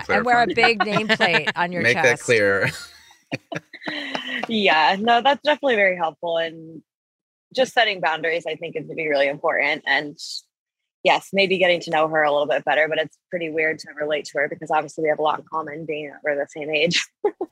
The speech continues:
Speaker 2: Yeah,
Speaker 1: Yeah.
Speaker 2: yeah.
Speaker 3: Freaks me
Speaker 2: It's
Speaker 3: out. <laughs>
Speaker 2: No, I get it. It's a, it's an icky thing for girls to have to deal with their father's girlfriends that are the same age as them. It
Speaker 1: Yeah.
Speaker 2: just makes you question a lot of different things.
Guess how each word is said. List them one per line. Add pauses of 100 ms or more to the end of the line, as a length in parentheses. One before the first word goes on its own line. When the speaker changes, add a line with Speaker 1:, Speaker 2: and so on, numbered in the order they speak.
(160)
Speaker 2:
Yeah,
Speaker 1:
Yeah.
Speaker 2:
yeah.
Speaker 3:
Freaks
me
Speaker 2:
It's
Speaker 3:
out. (340)
<laughs> (220)
Speaker 2:
No,
I
get
it.
It's
a,
it's
an
icky
thing
for
girls
to
have
to
deal
with
their
father's
girlfriends
that
are
the
same
age
as
them.
It
Speaker 1:
Yeah.
Speaker 2:
just
makes
you
question
a
lot
of
different
things.